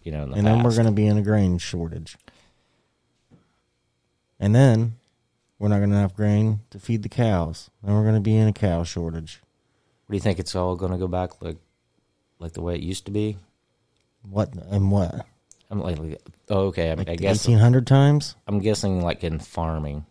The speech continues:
Speaker 1: Do you think it's gonna go back to where before we had all these chemicals, which, to be honest with you, might be better for us, but we wouldn't produce a, as much, you know?
Speaker 2: I think it, uh, for the environment, <clears throat> for the environment and everything, yeah, I think it'd be great.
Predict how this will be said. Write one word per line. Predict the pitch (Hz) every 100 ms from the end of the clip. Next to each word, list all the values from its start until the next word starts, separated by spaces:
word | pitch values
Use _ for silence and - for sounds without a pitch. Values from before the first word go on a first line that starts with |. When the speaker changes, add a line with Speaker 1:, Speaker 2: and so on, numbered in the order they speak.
| _
Speaker 1:
Do | -
you |
think | 85 90
it's | 82
gonna | - 85 80
go | - 85
back | 82 80 -
to | 82
where | 82 80
before | 76 - - 80
we | 85
had | 82
all | 82 80
these | 78
chemicals, | - 82 82 80 90 - - _
which, | - 147
to | - _ _ -
be | 98
honest | 107 113
with | 107
you, | 110 113 107 - _ -
might | 120
be | 95
better | 87 90 98
for | 82 76 78
us, | 82
but | - 92 92 80 -
we | 95
wouldn't | 101 98 - _ _ -
produce | 82 98 113
a, | 78 71 - -
as | 80
much, | 78 73 76 - -
you | - 73
know? | 73 _ _
Speaker 2:
I | 107
think | 104 147 135
it, | 120 - -
uh, | 120 117 110 110 104
for | - 110
the | 107
environment, | 104 101 120 208 180 - -
<clears throat> |
for | - 214 175 147 - 113
the | 101
environment | 92 110 117 123 120
and | 123
everything, | 127 123
yeah, | 98 78 87
I | _ -
think | 90
it'd | 87
be | 87
great. | 85 92 80